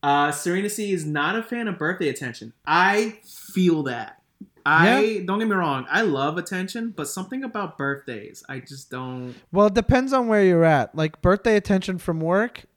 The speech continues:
Speaker 2: get outta here with that shit. Who told you?
Speaker 1: Yeah, I don't like that.
Speaker 2: Birthday
Speaker 1: Yeah.
Speaker 2: attention from family, where you're, like, getting calls from your aunts and uncles that, like, they're like, "Hey, so what's going on?" You're like, "Ah, we don't really talk much. Isn't this nice?" Like, that's fine. But if it's,
Speaker 1: Oh,
Speaker 2: like,
Speaker 1: I'm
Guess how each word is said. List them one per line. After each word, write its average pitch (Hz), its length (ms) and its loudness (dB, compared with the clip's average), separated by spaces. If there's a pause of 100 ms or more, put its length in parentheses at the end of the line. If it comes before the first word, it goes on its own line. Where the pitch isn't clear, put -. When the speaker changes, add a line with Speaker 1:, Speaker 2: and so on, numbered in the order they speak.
(120)
Speaker 2:
get 240 180 4
outta 190 260 6
here 143 160 2
with 117 160 -2
that 110 180 -4
shit. 101 260 -8
Who 196 120 0
told 170 400 4
you? 120 60 -6
Speaker 1:
Yeah, 117 80 -4
I - 20 -10
don't 120 120 -10
like 113 180 -14
that. 113 340 -12
Speaker 2:
Birthday 196 300 4
Speaker 1:
Yeah. 208 60 4
Speaker 2:
attention 196 360 0
from 175 200 0
family, 196 500 0
where 180 160 2
you're, 165 100 2
like, 160 220 2
getting 160 300 2
calls 156 360 4
from 156 160 -2
your 147 120 2
aunts 147 200 0
and 143 80 0
uncles 143 400 0
that, 139 160 -2
like, 131 320 -2 (460)
they're 151 100 0
like, 156 140 2
"Hey, 202 220 4
so 180 160 2
what's 180 240 4
going 180 240 4
on?" 190 220 4
You're 151 120 0
like, 147 240 0 (320)
"Ah, 247 180 4
we 262 100 4
don't 285 160 2
really 190 220 4
talk 175 340 2
much. 196 220 0
Isn't 208 220 -2
this 202 240 0
nice?" 127 360 -4 (360)
Like, 160 160 -2
that's 170 380 2 (240)
fine. 175 680 0
But 165 140 2
if 170 100 2
it's, 170 180 -2
Speaker 1:
Oh, 170 40 4
Speaker 2:
like, 165 160 4 (100)
Speaker 1:
I'm 135 320 -10